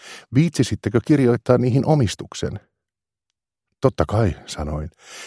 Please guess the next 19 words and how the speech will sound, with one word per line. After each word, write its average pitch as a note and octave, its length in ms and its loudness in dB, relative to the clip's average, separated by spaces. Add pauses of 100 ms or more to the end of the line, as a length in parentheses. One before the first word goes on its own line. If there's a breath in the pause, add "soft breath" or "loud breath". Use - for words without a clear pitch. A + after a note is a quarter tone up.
(120)
"mutta F2+ 200 4
vain, F#2+ 320 4
jos E2 220 -2
tuotte G2 300 2
ne F2+ 80 2
huoneeseeni." D#2+ 760 0 (960 loud breath)
Hän A#2 180 2
ei G2+ 140 4
vastannut. F#2 640 -2 (560)
Katselin, B2 500 2
kun A#2 180 0
hän B2+ 120 2
kääntyi A#2+ 420 4
kahden A2+ 320 4
hoitajan G#2 420 4
työntäessä G#2 520 0
pyöräpetin F#2+ 580 2
vuoteeni F2 460 0
viereen. D2+ 540 -4